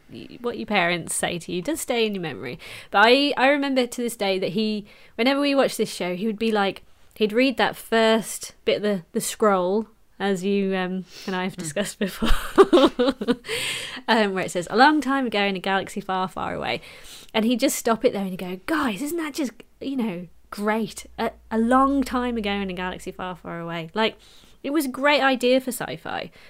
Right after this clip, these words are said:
Speaker 1: Like,
Speaker 2: Mm.
Speaker 1: this is, this could be, like, thousands of years ago in our time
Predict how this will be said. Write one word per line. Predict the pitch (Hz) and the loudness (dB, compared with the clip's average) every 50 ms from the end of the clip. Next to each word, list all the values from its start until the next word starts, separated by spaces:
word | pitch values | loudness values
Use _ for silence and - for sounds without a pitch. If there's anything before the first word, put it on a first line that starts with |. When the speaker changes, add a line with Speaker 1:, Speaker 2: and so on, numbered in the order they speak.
| - _ - | -14 _ -2
Speaker 1:
Like, | 214 214 196 196 | 0 0 0 0
Speaker 2:
Mm. | 196 196 190 185 180 175 147 - - _ _ _ _ _ _ _ _ - | -4 -4 -4 -4 -4 -6 -8 -10 -16 _ _ _ _ _ _ _ _ -2
Speaker 1:
this | 277 277 - - - - | -2 -2 -2 -4 -4 -4
is, | 262 247 - - - - | -4 -4 -4 -6 -4 0
this | - 508 466 - | 2 2 4 4
could | 480 453 | 2 2
be, | 466 427 | 4 4
like, | 381 330 254 - | 4 2 2 0
thousands | - - 311 277 294 277 269 269 254 233 | -4 -6 -2 0 0 0 0 0 -2 -2
of | 226 220 | -2 -2
years | 220 214 226 247 247 220 | 0 2 2 2 2 0
ago | 190 180 | -4 -6
in | 156 156 160 - | -6 -6 -4 -4
our | - 208 - | -2 -2 -4
time | - 185 - - - - 160 | -6 -8 -10 -10 -10 -12 -14